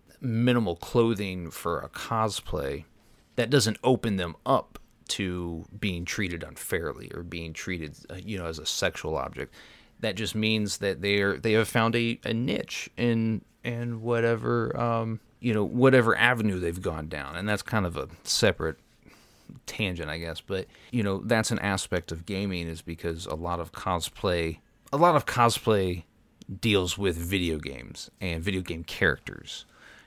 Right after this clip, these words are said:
And so that's just a, an aspect, and that's where that frat boy culture comes in, is because, you know, the age-old stereotype of frat boys is that they've, they've, they come together under a frat, um, and it's a, it's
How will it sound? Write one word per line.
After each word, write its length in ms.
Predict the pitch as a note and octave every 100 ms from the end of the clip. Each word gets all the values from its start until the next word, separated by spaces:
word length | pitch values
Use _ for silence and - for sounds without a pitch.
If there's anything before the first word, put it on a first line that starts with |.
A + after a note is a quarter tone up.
| -
And 160 | F2+
so 400 | F2 A2 G2 F#2 E2+ - -
that's 200 | B2 A#2+
just 200 | A#2 -
a, 260 | F#2+ F2 - -
an 140 | A2
aspect, 460 | - G2+ G2 - F#2
and 100 | A#2+
that's 140 | A#2+
where 100 | C3
that 160 | G2+ -
frat 380 | - - F2+ E2+
boy 180 | E2 D#2
culture 440 | - F2+ D#2 D#2+
comes 380 | - F#2+ E2+ E2
in, 180 | E2 D#2
is 140 | D#2
because, 640 | - F2 G#2+ F#2 E2+ D#2+ -
you 120 | F#2
know, 200 | E2 E2 - _ - - -
the 100 | -
age-old 720 | A2 A#2 F#2+ G2+ G2+ F#2 - _ _
stereotype 760 | - - - C3+ C#3 - A2 G#2
of 100 | E2+
frat 280 | - C#3+ F3+
boys 280 | F2+ F2+ F2
is 180 | E2+
that 220 | F2+ G2 F#2+
they've, 420 | G2+ F#2 - - - - - - - - -
they've, 720 | A2+ A#2 A#2 G#2+ F#2 - - - _ -
they 180 | -
come 240 | C#3 D3+ D#3+
together 460 | C#3+ G#2 F#2 A2 -
under 300 | G2+ F#2+ G#2
a 60 |
frat, 520 | A#2 - D#2+ C#2+ E2+ - - - - -
um, 220 | F#2 F#2
and 80 | G2
it's 140 | G2
a, 140 | G#2+
it's 340 | G#2 G#2+ F#2